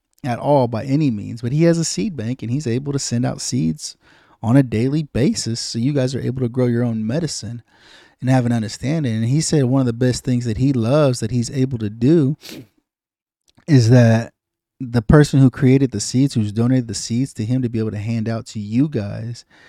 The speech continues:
is that he, you can ask the guy how to grow it.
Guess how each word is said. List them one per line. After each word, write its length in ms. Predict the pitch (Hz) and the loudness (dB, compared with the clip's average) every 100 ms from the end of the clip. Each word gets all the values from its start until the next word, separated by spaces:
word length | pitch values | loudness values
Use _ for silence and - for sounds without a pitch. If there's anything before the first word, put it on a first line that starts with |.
| _ _ _ _ | _ _ _ _
is 260 | 123 117 113 | 0 0 4
that 600 | 123 117 110 107 107 - _ _ _ _ _ _ _ - | 4 6 4 0 -4 -12 _ _ _ _ _ _ _ -14
he, 840 | - 160 185 151 127 117 117 - _ _ _ - | 0 2 2 4 4 4 0 -4 _ _ _ -4
you 200 | 135 165 | 2 2
can 160 | 156 | 2
ask 300 | 139 143 131 | 2 0 0
the 100 | 120 | -4
guy 720 | 107 120 143 135 107 107 110 - - - | -2 0 2 0 0 -2 -4 -8 -10 0
how 140 | 139 | 2
to 100 | 117 | 2
grow 320 | 104 123 156 | 0 0 2
it. 240 | 117 - | 0 -6